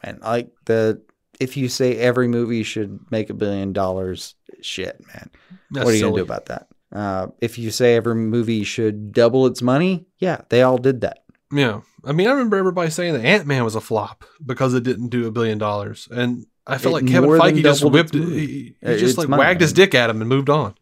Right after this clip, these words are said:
Speaker 1: <laughs> Yeah.
Speaker 2: But, like, Warner Brothers is just like, "I don't understand." It's a superhero. It should be making this much money. No, I'm sorry.
Speaker 1: Yeah.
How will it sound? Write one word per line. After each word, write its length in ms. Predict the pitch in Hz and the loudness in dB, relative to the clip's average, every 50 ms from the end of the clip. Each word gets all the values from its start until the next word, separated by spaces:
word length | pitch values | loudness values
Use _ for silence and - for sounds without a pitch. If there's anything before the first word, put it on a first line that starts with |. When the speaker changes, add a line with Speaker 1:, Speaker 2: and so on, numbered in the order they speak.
| _ _ - _ - | _ _ -20 _ -8
Speaker 1:
<laughs> 800 | 160 185 - - 196 170 170 - 156 151 147 - - 139 123 | -8 -8 -4 -2 -2 -2 -2 -2 -6 -8 -8 -8 -10 -8 -6
Yeah. 240 | 127 127 123 110 - - _ _ _ _ _ _ _ _ _ _ _ _ _ _ _ _ _ _ - | -2 -2 -2 -2 -4 -6 _ _ _ _ _ _ _ _ _ _ _ _ _ _ _ _ _ _ -2
Speaker 2:
But, 140 | 143 139 131 | 0 0 2
like, 220 | 135 135 131 117 | 2 0 -2 0
Warner 260 | 117 127 156 202 190 | 2 4 4 4 4
Brothers 380 | 127 117 113 113 120 117 117 113 | 2 0 0 0 0 0 -2 -4
is 80 | 110 | -6
just 240 | - 117 117 - - | -8 -8 -8 -6 -4
like, 180 | 139 151 147 - | -4 -2 -2 0
"I 60 | 269 | 0
don't 320 | 339 381 403 415 415 392 | 2 4 6 6 6 6
understand." 800 | 381 370 349 - 415 415 427 440 440 427 392 302 233 185 185 190 _ - 143 - _ _ _ _ _ _ _ _ _ _ _ _ _ - | 4 4 4 6 6 6 8 10 8 8 8 6 2 0 -4 -8 _ -20 -20 -20 _ _ _ _ _ _ _ _ _ _ _ _ _ -4
It's 140 | 285 311 - | -2 2 4
a 40 | 339 | 4
superhero. 640 | 320 - 381 403 392 359 240 220 247 233 170 147 151 | 6 8 6 6 6 6 4 4 4 4 4 4 4
It 40 | 160 | 2
should 180 | - - 254 262 | 0 -4 -4 -2
be 120 | 277 277 | -2 0
making 300 | 302 311 311 320 330 339 | 0 0 0 -2 -2 -2
this 160 | 339 320 - | -2 -4 -4
much 200 | 349 339 339 - | -4 -6 -4 -4
money. 220 | 370 381 339 214 185 | -4 -4 -4 -2 -2
No, 440 | 214 262 349 370 302 147 110 - _ _ _ _ _ _ _ _ | -2 -2 0 0 0 -2 -2 -6 _ _ _ _ _ _ _ _
I'm 60 | 262 247 | -10 -6
sorry. 520 | - 277 359 392 403 392 392 392 359 349 - _ _ _ | -2 -2 -2 0 2 2 4 2 2 0 -6 _ _ _
Speaker 1:
Yeah. 360 | - - 101 101 101 101 98 | -8 -4 -2 -2 -2 -2 -4